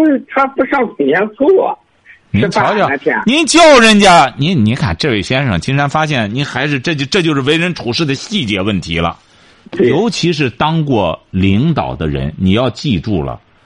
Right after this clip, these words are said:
Speaker 2: 这种
Speaker 1: 嗯。
Speaker 2: 居高临下的宽容，他也是不接受的，晓得吧？
Speaker 1: <laughs>
Speaker 2: 哎，人家是觉着我应该这样，而不应该你，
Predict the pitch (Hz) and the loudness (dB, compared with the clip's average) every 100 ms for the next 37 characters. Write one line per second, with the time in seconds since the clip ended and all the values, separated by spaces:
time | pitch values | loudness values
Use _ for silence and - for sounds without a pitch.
0 | _ _ _ - 269 208 185 208 254 262 | _ _ _ -2 0 0 0 0 0 4
1 | 254 220 170 226 208 151 139 202 220 233 | 4 4 2 0 0 0 -4 0 2 4
2 | 196 110 131 - - 185 147 110 160 - | 2 0 -2 -4 -4 -2 0 -2 -4 -2
3 | 156 123 151 151 170 117 92 107 - _ | -2 0 -2 0 -2 0 -2 -4 -6 _
4 | _ _ _ 104 143 175 170 147 - - | _ _ _ -2 2 2 2 -2 -6 -6
5 | - - - - - 160 214 202 175 190 | -4 -6 -4 -4 -2 2 4 4 4 2
6 | 311 277 208 202 151 208 214 156 123 127 | 2 2 2 0 0 0 0 0 0 0
7 | 135 156 240 339 262 208 196 160 120 95 | 2 0 -2 0 2 2 2 0 0 -2
8 | 73 - _ 143 185 208 190 196 185 175 | -6 -16 _ -4 -2 -2 0 0 0 0
9 | 120 85 85 147 | -2 -2 0 -2